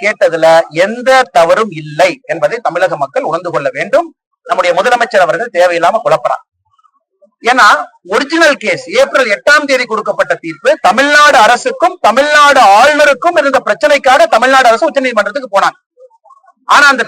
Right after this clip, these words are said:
தீர்ப்புல ஜனாதிபதி அவர்கள் என்ன செய்ய வேண்டும் என்று கூறப்பட்டிருக்கின்ற காரணத்தினால ஜனாதிபதி மேல போறாங்க. இத பல உச்சநீதிமன்ற நீதிபதிகள், குறிப்பாக சஞ்சய் கிருஷ்ண கவுல், எஸ் கே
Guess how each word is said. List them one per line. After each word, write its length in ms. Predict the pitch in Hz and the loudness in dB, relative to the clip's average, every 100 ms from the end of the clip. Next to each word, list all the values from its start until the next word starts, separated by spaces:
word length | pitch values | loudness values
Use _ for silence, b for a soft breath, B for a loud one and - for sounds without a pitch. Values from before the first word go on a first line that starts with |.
| - | -4
தீர்ப்புல 540 | 349 381 - 196 180 254 - 269 269 | -2 -2 -2 2 2 2 -4 -14 -6
ஜனாதிபதி 640 | 196 233 330 349 330 320 294 | 0 4 4 2 2 0 2
அவர்கள் 280 | 277 269 269 | 2 2 2
என்ன 200 | 233 262 | 0 -4
செய்ய 200 | 254 233 | -6 -4
வேண்டும் 260 | 220 233 | -4 -4
என்று 200 | 226 202 208 | -6 -6 -2
கூறப்பட்டிருக்கின்ற 600 | 208 196 190 175 165 165 | -2 -2 -6 -10 -8 -2
காரணத்தினால 640 | 156 156 - - 131 226 339 | 0 -2 -6 -6 0 2 2
ஜனாதிபதி 560 | 214 269 330 285 220 294 | 2 2 2 0 -4 -2
மேல 240 | 180 180 143 | 0 0 0
போறாங்க. 500 | 139 - _ _ _ _ _ 302 - - - | -2 -6 _ _ _ _ _ -20 -20 -20 -8
இத 160 | 466 330 | -2 0
பல 280 | 214 294 | 2 4
உச்சநீதிமன்ற 680 | 320 269 294 277 262 226 214 | 2 0 -2 -2 -2 -2 -2
நீதிபதிகள், 460 | 196 202 190 190 262 | -4 -6 -6 -4 -4
குறிப்பாக 500 | 262 220 233 254 226 202 | -4 -2 0 2 2 0
சஞ்சய் 220 | 220 254 | -2 -4
கிருஷ்ண 300 | 226 - - | -4 -8 -6
கவுல், 240 | 175 170 | -2 -2
எஸ் 180 | 165 214 | -2 -6
கே 140 | - | -4